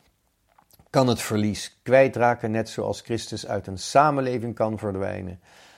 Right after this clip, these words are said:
Ja, en dan moeten er andere manieren worden gevonden om die realiteit te verklaren, maar ook te beheersen. En daar zullen we tegen moeten strijden, daar zullen we, eh,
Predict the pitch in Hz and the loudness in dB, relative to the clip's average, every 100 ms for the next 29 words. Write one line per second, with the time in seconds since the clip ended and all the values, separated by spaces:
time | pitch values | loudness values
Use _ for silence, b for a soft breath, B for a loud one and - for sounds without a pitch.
0 | b - 135 107 135 127 120 107 120 113 | b 4 4 4 0 2 2 4 0 2
1 | 98 104 131 110 104 101 110 127 104 101 | 2 4 2 0 0 0 0 0 -2 -2
2 | 95 98 98 98 101 127 131 107 101 113 | -4 -6 -8 -6 -6 -6 -4 -4 -6 -6
3 | 101 117 107 101 90 104 92 - - _ | 0 2 2 -2 -2 -2 -2 -8 -20 _
4 | _ _ _ _ _ _ _ 120 101 123 | _ _ _ _ _ _ _ -4 -2 2
5 | 117 139 180 277 _ _ _ _ _ _ | 2 2 -2 -12 _ _ _ _ _ _
6 | _ _ _ _ _ _ _ _ _ _ | _ _ _ _ _ _ _ _ _ _
7 | 110 104 127 123 - 139 147 147 87 - | -2 2 2 0 -6 -4 -2 -2 -6 -12
8 | - _ _ _ _ _ _ _ _ _ | -20 _ _ _ _ _ _ _ _ _
9 | _ _ _ b b b b 139 127 113 | _ _ _ b b b b 0 0 0
10 | 110 - _ _ _ _ _ _ _ _ | -2 -8 _ _ _ _ _ _ _ _
11 | _ 113 123 117 139 113 127 110 110 - | _ 4 4 6 2 2 -2 0 -4 -4
12 | - 101 113 165 147 113 101 98 - 98 | -4 -2 -2 -4 -4 -2 -2 -4 -4 -6
13 | 95 85 | -6 -8